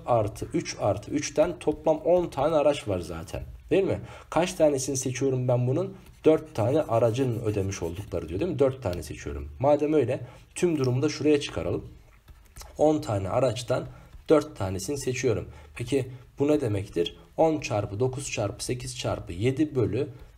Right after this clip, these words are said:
dört çarpı üç çarpı iki çarpı bir. İki kere dört, sekiz, şunları götürelim. Şununla da şunu üç diye götürelim. Üç kere on. Otuz çarpı, e, yediden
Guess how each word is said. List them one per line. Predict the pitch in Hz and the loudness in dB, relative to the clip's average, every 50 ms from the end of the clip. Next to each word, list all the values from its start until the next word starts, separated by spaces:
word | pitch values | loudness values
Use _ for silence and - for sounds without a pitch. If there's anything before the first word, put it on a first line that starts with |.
| - - | -4 2
dört | - 151 151 151 - | 2 2 2 2 -2
çarpı | - - 104 90 104 - 143 | -6 -4 -4 -4 -4 -4 -4
üç | 139 139 - - | -4 -4 -4 -4
çarpı | - 117 95 98 110 131 | -4 -2 -2 -2 -4 -6
iki | 127 - 110 | -8 -8 -8
çarpı | - - 98 101 107 - 156 143 | -6 -4 -4 -4 -4 -6 -4 -2
bir. | 123 107 90 - - - | -2 -2 -2 -2 -6 -10
İki | - - - 120 | -12 -12 -10 -8
kere | 113 123 120 113 107 107 | -6 -4 -2 -2 -2 -2
dört, | 107 98 - - | -2 -4 -4 -6
sekiz, | - - 110 104 - 101 - | -6 -6 -6 -6 -6 -8 -8
şunları | - - 95 92 90 82 85 | -8 -8 -6 -6 -6 -6 -4
götürelim. | 98 117 110 - 113 101 101 113 123 113 | -4 -4 -4 -4 -4 -4 -4 -4 -4 -6
Şununla | - - 113 107 104 92 | -6 -6 -4 -4 -2 -2
da | 98 | -4
şunu | 98 - 90 87 | -6 -6 -8 -8
üç | - 110 - - - | -8 -8 -10 -8 -8
diye | 90 80 | -8 -6
götürelim. | 82 95 95 - - 104 110 131 127 | -6 -6 -8 -6 -4 -4 -4 -4 -4
Üç | 120 139 131 - - | -4 -6 -6 -4 -4
kere | 110 101 95 95 | -4 -2 -2 -4
on. | - - 92 85 80 76 - - - - - - - | -4 -6 -6 -8 -8 -10 -16 -18 -20 -20 -20 -10 -6
Otuz | 131 131 127 - 143 147 143 - - | -4 -4 -2 -2 -2 -2 -2 -4 -6
çarpı, | - - 123 113 107 107 110 - 90 82 80 - - - - - - - - _ - - | -2 0 2 2 2 -2 -4 -8 -10 -10 -10 -14 -16 -20 -20 -20 -20 -20 -20 _ -12 -10
e, | 104 101 101 101 - - | -8 -8 -6 -6 -6 -4
yediden | 104 131 143 131 107 95 127 135 139 - | 0 0 0 0 0 0 0 0 0 -2